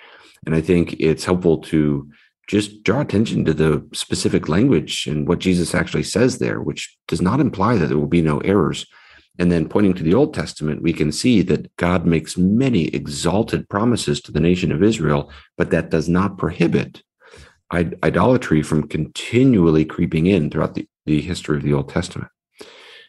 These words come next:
Um, I also think I'll say one other thing about this,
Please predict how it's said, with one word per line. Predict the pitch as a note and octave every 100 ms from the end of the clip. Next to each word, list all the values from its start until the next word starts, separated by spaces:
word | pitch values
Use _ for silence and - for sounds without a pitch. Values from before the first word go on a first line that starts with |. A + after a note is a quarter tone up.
| _ _ _
Um, | F2+ F2 E2+ E2 D#2+ - _ _ - - _ _ _ -
I | F#2 F2+
also | - A2 B2 C3
think | A2+ G#2 F#2+
I'll | F2+
say | F#2
one | F2 G2
other | G#2 F#2+
thing | G2 F#2
about | E2+ E2
this, | E2+ D#2+ -